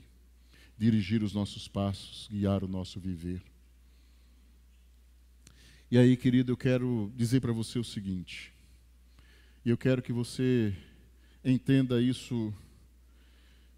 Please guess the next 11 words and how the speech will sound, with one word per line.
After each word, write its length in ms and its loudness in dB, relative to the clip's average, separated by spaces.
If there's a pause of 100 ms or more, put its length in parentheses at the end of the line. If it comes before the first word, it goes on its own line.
(120)
a 120 2
partir 420 2
da 120 2
palavra 460 0
de 120 -2
Deus. 640 -12 (1800)
Romanos 600 2
capítulo 540 -2
um, 260 0 (1120)
verso 480 0
dezesseis, 960 -4